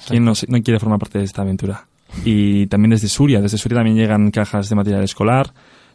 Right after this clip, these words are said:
desde Viladecans también, desde las facultades, todas dentro de la universidad. Por este año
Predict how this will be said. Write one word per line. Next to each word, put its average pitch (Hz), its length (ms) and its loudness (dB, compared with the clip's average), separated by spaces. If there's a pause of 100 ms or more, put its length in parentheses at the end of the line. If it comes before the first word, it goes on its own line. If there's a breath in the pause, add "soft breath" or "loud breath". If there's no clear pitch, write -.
desde 104 240 -4
Viladecans 104 480 0
también, 120 480 4
desde 104 180 2
las 104 120 -2
facultades, 113 880 0
todas 107 340 -2
dentro 117 380 0
de 98 80 -2
la 98 40 -4
universidad. 101 440 -4 (160)
Por 98 120 -4
este 104 220 -4
año 135 340 0